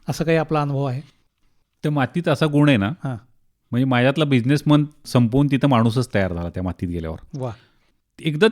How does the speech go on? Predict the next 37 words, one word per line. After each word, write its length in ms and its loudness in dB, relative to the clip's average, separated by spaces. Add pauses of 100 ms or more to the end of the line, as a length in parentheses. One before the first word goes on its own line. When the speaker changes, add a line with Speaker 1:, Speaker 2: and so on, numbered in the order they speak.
Speaker 2:
तिथल्या 300 0
लोकांच्या 500 0
तुम्ही 280 -4
प्रेमात 300 0 (260)
व्यवस्थितपणे 640 -2
पात्र 340 -2
झालात, 280 0
Speaker 1:
हां, 40 -6
Speaker 2:
विश्वासाला 440 -4
Speaker 1:
हां. 160 -4
Speaker 2:
पात्र 160 -4
झालात 240 -4
ना, 120 -6 (360)
तर 40 -4
ते 160 -8
तुम्हाला 280 -2
हृदयातच 460 2
बसवतात 360 -4
असा 120 -6
माझा 400 -2
अनुभव 280 -6
आहे 160 -12
तिथला. 180 -18 (460)
Speaker 1:
श्रोते 280 4
हो, 160 4 (480)
श्रीयुत 260 8 (140)
चंद्रशेखर 480 6
फडणीस 460 4
यांच्याशी 480 4
आपण 280 4 (280)
आजचे 300 4
पाहुणे 340 6
या 100 6
कार्यक्रमात 460 2 (100)
बातचीत 420 4
करत 180 6
आहोत, 220 6